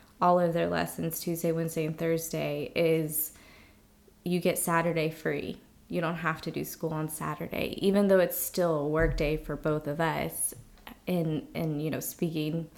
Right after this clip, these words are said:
in normal, our, our weekly schedule. It could be a fun day for them. And so I try to incentivize them with that.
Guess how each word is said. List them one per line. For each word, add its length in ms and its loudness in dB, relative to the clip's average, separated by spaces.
in 360 -2
normal, 480 0
our, 220 4
our 180 8
weekly 320 2
schedule. 560 -2
It 100 8
could 160 4
be 120 6
a 60 2
fun 260 -2
day 180 0
for 160 -2
them. 340 0
And 160 0
so 560 4
I 180 2
try 340 2
to 720 -2
incentivize 680 2
them 180 0
with 200 -2
that. 420 0